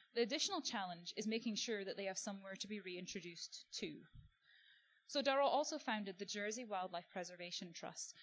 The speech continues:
to manage the challenges of wildlife and habitat management.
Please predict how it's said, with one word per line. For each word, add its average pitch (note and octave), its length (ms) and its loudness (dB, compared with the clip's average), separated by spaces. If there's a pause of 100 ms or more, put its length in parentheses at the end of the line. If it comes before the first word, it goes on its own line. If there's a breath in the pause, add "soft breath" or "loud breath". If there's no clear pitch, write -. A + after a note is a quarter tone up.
(100)
to A#3 100 4
manage A#3 360 4
the - 80 -14
challenges A3+ 640 0
of G3 120 -6
wildlife G3 480 0
and F#3+ 100 -2
habitat F3 400 -6
management. D#3+ 580 -12